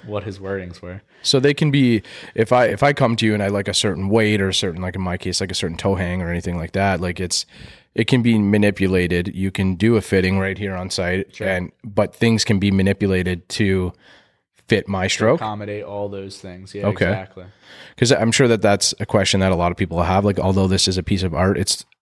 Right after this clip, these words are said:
Speaker 2: a functional piece of art. It's not, it's not just, like, some random putter that you're gonna go grab off the rack. Like, no disrespect to any, like, of the brands or anything like that, but, like, we're going to build a putter to your visual and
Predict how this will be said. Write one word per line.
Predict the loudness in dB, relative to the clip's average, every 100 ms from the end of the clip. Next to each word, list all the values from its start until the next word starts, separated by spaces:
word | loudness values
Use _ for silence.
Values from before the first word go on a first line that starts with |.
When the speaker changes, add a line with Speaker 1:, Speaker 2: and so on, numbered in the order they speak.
| _ -10
Speaker 2:
a | -8
functional | -2 0 2 0 -2
piece | -2 -2
of | -2
art. | -6 -6
It's | -2 0
not, | 0 -2 -10 -18 -16 -4
it's | -2 2
not | 2
just, | 2 2 2
like, | 0 -4 -6 -18 -20 -20 _
some | -4 0 0 -2 -8 _ _ _ _ _ -2
random | 0 2 0
putter | 2 2 4
that | 0
you're | -2
gonna | -2
go | -2 -2
grab | 0 2
off | 2 0
the | 0
rack. | 0 0 0
Like, | -2
no | -2
disrespect | 0 0 0 0 0 0
to | 0
any, | 0 -2
like, | -2 -2
of | -4
the |
brands | -2 0 0 0 -2
or |
anything | -2 -2 0
like | -2 0
that, | 0 0
but, | 0
like, | -2 -2 -8 -20 -20 _ _ _ _ -2
we're | -2
going | 2 2 2
to | 0
build | 0 2 2
a |
putter | 0 0 2 0
to | -2 0
your | 0 0 -2
visual | 0 0 2 2 0 -4 -6 _ _ _ _ _ _ _
and | -2 0 0 -2 -8